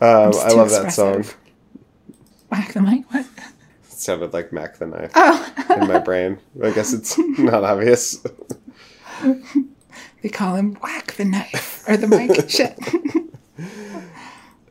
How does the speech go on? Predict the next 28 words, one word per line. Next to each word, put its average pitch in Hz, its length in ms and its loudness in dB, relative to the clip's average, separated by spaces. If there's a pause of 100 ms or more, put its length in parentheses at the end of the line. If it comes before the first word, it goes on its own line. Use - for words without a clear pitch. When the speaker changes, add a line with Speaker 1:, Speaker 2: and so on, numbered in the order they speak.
(500)
Speaker 1:
So, 147 600 6 (340)
we 131 160 2
watched 113 400 0
the 170 80 -4
film, 120 460 0 (500)
and 110 460 2
we 110 240 -2
watched 107 380 2
it 113 160 0
with 104 400 -2
Becca, 98 300 -2
and 101 160 0
the 120 100 6
idea 131 280 6
was 123 160 2
for 117 140 -4
Becca 104 540 2 (360)
to 92 680 -2
join 92 260 0
us - 140 -6
on 95 80 -6
the 92 80 0
episode 92 380 -6
too, 143 580 0
but - 480 -2 (400)
timing 92 300 -4
is 87 120 -6
hard. 85 340 -4